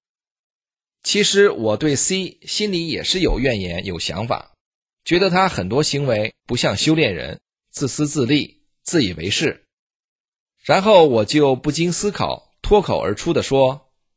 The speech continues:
：“那人家就是翅膀长硬了，会飞了。”说完还自我感觉挺好的，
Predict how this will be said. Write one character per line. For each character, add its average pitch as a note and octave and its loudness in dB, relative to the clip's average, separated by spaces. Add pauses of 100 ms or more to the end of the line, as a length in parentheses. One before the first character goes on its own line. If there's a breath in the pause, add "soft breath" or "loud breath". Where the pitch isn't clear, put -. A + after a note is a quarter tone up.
(540)
：“那 F#3+ 2
人 A#2+ 0
家 D#3+ 4
就 E3+ 0
是 E3+ -2
翅 - -2
膀 B2+ 2
长 G#2 -6
硬 E3 0
了， - -8 (120)
会 - -2
飞 G#3+ 2
了。” - -6 (1080)
说 A3 2
完 F3+ 4
还 D#3+ 2
自 F3 -2
我 D#3 4
感 F2+ -4
觉 G#2 -4
挺 C#3+ -4
好 C#3+ -4
的， - -12